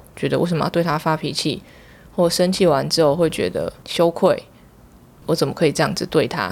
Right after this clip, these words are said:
之类的。生气的时候有可能就是握拳头嘛，心脏跳得比较快嘛，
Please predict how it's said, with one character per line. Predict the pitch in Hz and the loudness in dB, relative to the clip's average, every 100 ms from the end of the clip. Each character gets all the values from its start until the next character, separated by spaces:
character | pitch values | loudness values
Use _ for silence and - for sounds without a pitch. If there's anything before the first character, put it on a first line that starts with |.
| - | -4
之 | - 156 | -2 2
类 | 160 123 | 4 2
的。 | - - - - - - - | 0 -6 -8 -18 -20 -20 -10
生 | - 247 254 | 0 2 2
气 | 254 | 2
的 | 185 156 | 2 2
时 | - | 0
候 | 160 185 156 - - - _ - - - | -2 0 -2 -4 -14 -20 _ -20 -20 -4
有 | 165 165 | 0 0
可 | 170 | 0
能 | 139 - | -2 -4
就 | 170 | -2
是 | 156 | 0
握 | 151 185 156 | 2 4 4
拳 | 131 143 113 | 2 -2 -2
头 | - - | -2 -2
嘛， | 117 107 85 - - - - | 0 -2 -6 -10 -20 -20 -10
心 | - | -4
脏 | 170 165 | 0 0
跳 | 175 170 | 0 -2
得 | 151 | -2
比 | - | -4
较 | 135 | -6
快 | - - 160 - | -6 -2 -2 -2
嘛， | - - | -6 -8